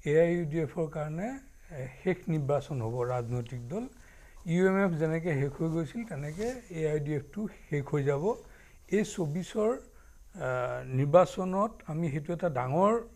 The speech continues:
বিষয় আমাৰ সন্মুখত আমি দেখিবলৈ পাম। দ্বিতীয় কথাটো হৈছে যে মই এটা কথা কৈছিলোঁ যে বদৰুদ্দিন আজমলৰ ঠাইটো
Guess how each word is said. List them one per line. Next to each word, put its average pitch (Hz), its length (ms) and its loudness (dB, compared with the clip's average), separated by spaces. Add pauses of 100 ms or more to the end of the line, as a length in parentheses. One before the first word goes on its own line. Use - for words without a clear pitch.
(200)
বিষয় 180 500 0 (220)
আমাৰ 147 400 -8
সন্মুখত 131 360 -4
আমি 147 140 -4
দেখিবলৈ 120 480 -6
পাম। 113 200 -8 (1200)
দ্বিতীয় 147 420 4
কথাটো 214 360 0
হৈছে 180 680 2 (880)
যে 180 600 6 (960)
মই 185 800 2 (180)
এটা 180 160 0
কথা 196 200 -2
কৈছিলোঁ 190 460 -2
যে 220 240 0 (200)
বদৰুদ্দিন 185 540 0
আজমলৰ 196 680 0 (240)
ঠাইটো 170 1000 -2